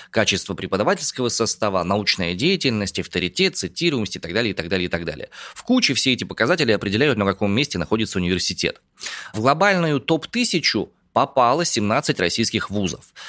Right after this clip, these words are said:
За М Г У идут Физический институт имени Лебедева ран, он на двести пятьдесят пятом месте, ниц Курчатовский институт, триста девяносто шестое место,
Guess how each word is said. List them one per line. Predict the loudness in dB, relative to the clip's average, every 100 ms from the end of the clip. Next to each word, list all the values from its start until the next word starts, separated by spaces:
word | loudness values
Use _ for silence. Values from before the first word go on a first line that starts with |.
| -6
За | 2 4
М | 4 4
Г |
У | 4 6
идут | 4 2 0
Физический | 2 2 2 0
институт | -2 -2 -2 0
имени | 2 4 4
Лебедева | 2 2 0 2 2
ран, | 4 2 2 -2 -2
он | 0
на | 0
двести | 0 -4 -6
пятьдесят | -4 -2 -2 0
пятом | 0 2 0
месте, | 2 2 0 -4 -8 -8 -18 -4
ниц | 2 4 2 2 -4 -2
Курчатовский | -4 0 2 2 2 -4 -2 -4
институт, | -4 -2 -2 0
триста | -2 0
девяносто | -2 0 0
шестое | 0 2 2 2
место, | 0 0 -2